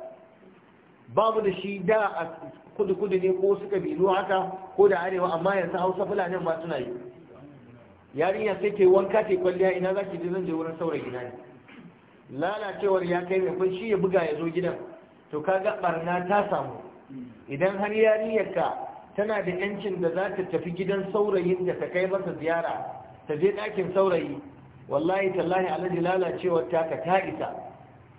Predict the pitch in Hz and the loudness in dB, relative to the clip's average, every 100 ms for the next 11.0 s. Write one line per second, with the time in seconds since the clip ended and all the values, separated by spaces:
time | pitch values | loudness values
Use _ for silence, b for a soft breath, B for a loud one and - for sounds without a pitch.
0 | - - - - - - - - 180 196 | -20 -20 -20 -20 -20 -20 -18 -4 0 0
1 | 196 185 170 185 170 160 175 175 175 156 | 0 -4 0 2 2 -2 -2 -2 0 0
2 | 202 190 - 147 123 - - - - - | 0 -2 -4 -2 -4 -6 -12 -16 -20 -20
3 | - - - 180 185 202 202 208 190 185 | -20 -20 -10 -2 2 2 2 -2 0 0
4 | 175 175 190 185 185 214 196 180 190 190 | 0 0 -2 -4 -4 0 0 2 2 2
5 | 180 160 156 - 208 202 165 165 - 214 | -2 -4 -8 -8 -4 -2 -2 -4 -2 2
6 | 214 220 - 226 226 247 254 247 202 196 | 2 2 2 2 2 0 4 4 4 -4
7 | 180 175 160 131 107 - - - - - | -2 -2 -2 -6 -10 -12 -16 -20 -20 -20
8 | - - - - - - - - - - | -20 -20 -20 -20 -20 -20 -20 -20 -20 -20
9 | - - 143 202 226 240 220 220 226 233 | -16 -6 -2 0 0 -2 0 2 2 2
10 | 226 220 233 214 175 151 208 - 254 226 | 2 0 2 0 2 -2 -2 0 4 4